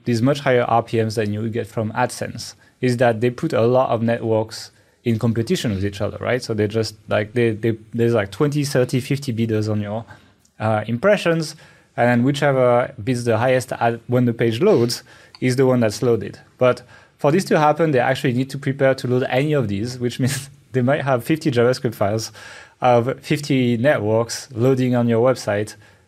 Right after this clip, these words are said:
uh, so that they can load the one that actually is needed when the page loads. And so they do add a lot, a lot of JavaScript files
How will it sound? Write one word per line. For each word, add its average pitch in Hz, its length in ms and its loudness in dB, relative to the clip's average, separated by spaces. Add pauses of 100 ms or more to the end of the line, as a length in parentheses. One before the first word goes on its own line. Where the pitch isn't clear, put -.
(160)
uh, 107 380 2
so - 260 0
that 120 240 4
they 127 100 2
can 120 200 2
load 117 160 2
the 117 120 2
one 117 280 2
that 110 200 0
actually 113 520 -2 (200)
is 131 200 0
needed 107 440 0 (280)
when 117 160 2
the 110 100 2
page 107 260 -2
loads. 107 280 -4
And 123 160 -2
so 123 300 2 (300)
they 127 100 2
do 147 240 2
add 139 400 2
a 127 120 4
lot, 131 600 4 (220)
a 120 120 2
lot 127 800 4 (500)
of 110 120 0
JavaScript 113 460 0
files 101 460 -4